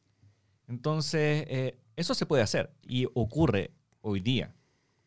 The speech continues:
Lo que pasa es que, de alguna manera, como nosotros somos usuarios del hardware,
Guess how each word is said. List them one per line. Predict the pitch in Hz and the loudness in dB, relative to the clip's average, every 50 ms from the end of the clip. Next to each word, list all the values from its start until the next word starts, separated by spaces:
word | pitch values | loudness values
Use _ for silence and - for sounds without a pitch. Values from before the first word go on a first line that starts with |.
| _ _ _ _ _ _ _ - | _ _ _ _ _ _ _ -8
Lo | 120 120 | -8 -6
que | 120 131 | -6 -2
pasa | - 165 190 190 - 202 175 165 | -2 -2 -2 0 -2 -2 0 0
es | 151 143 | -2 -4
que, | - - 151 147 143 143 143 139 139 139 139 135 139 135 131 135 - | -4 -2 0 2 4 4 4 4 4 4 2 2 2 2 0 -2 -4
de | 117 123 | -6 -6
alguna | 123 127 135 151 165 | -4 -4 -4 -4 -4
manera, | 165 156 147 160 170 175 180 175 170 - - - | -4 -4 -4 -4 -4 -4 -4 -4 -6 -8 -14 -14
como | - 143 135 135 131 131 131 127 - - _ _ _ _ _ _ _ _ _ _ _ - | -10 -8 -6 -4 -4 -4 -4 -6 -10 -14 _ _ _ _ _ _ _ _ _ _ _ -12
nosotros | 135 127 123 - - 156 160 147 | -8 -8 -6 -4 -4 -6 -6 -6
somos | - 156 147 147 143 143 - - - - | -6 -4 -2 -2 -2 -2 -4 -14 -14 -8
usuarios | - 120 113 - 156 175 214 220 190 147 | -6 -6 -4 0 0 2 2 2 0 0
del | 139 127 117 | -4 -4 -6
hardware, | 113 - 95 101 - 110 117 - - | -4 -4 -6 -6 -4 -6 -10 -10 -12